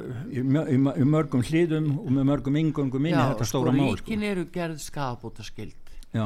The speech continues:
Speaker 2: Það er það sem er. Ríkin eru
Speaker 1: Já.
Speaker 2: gerð skaðabótaskyld og það var einmitt í desember tvö þúsund og tuttugu sem að þáverandi heilbrigðisráðherra Svandís Svavarsdóttir, þá breytti hún, eh, lögunum um sjúkratryggingar hérna á Íslandi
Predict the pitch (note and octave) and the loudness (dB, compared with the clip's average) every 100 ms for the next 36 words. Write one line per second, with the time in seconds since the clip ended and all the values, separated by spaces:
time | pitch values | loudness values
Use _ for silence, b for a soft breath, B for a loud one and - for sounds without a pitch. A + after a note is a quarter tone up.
0 | G2+ F2+ - F3+ D#3+ E3+ D3 - A#2+ G2 | -2 -6 -4 -4 -4 -4 -6 -8 -8 -10
1 | - A2 C#3 F#3+ - G2 G2 G2 D3+ - | -10 -10 -8 -8 -6 -2 -2 -2 -6 -8
2 | - F3+ F3+ F#3 F3 D3+ F3 F3 E3+ D3+ | -6 -6 -6 -8 -8 -8 -8 -8 -8 -6
3 | C#3 B B B - F3 E3+ D#3+ D#3+ D3+ | -6 B B B -4 -4 -2 -2 -4 -6
4 | D3 C3+ E3 E3+ D#3 D#3+ D3 - D3 B2+ | -8 -8 -6 -8 -8 -8 -10 -6 -4 -4
5 | C#3 A#2 A2+ - F#3+ - - F3+ D3 - | -6 -6 -8 -6 -8 -8 -8 -6 -6 -8
6 | C#3 C3 A#2 B B - - C#3+ F#3 F#3+ | -10 -8 -8 B B -18 -6 -4 -4 -4
7 | E3 B2+ B2 D3 E3+ F3+ F3 - E3+ D#3 | -4 -6 -8 -8 -8 -8 -6 -4 -6 -6
8 | E3 D#3 C#3+ B2 A2+ A2+ C#3+ D3 E3+ E3 | -8 -8 -8 -8 -8 -8 -8 -8 -12 -10
9 | G3+ A#3+ B B B B B D#3+ F#3 G#3+ | -12 -14 B B B B B -4 -2 -2
10 | - G#3 B3 - - G#3+ E3+ G#3 G3+ F3 | -4 -4 -6 -14 -6 -4 -2 -4 -4 -6
11 | E3+ D#3 - E3 F#3+ G#3+ E3 D3 C#3 E3+ | -6 -6 -6 -4 -4 -4 -4 -6 -6 -10
12 | - D#3 C#3 B2+ B2+ A#2+ B2 C3 B2 A#2+ | -10 -10 -8 -10 -4 -2 -2 -4 -6 -6
13 | - A2+ G#2 A2 E3+ | -8 -8 -6 -6 -6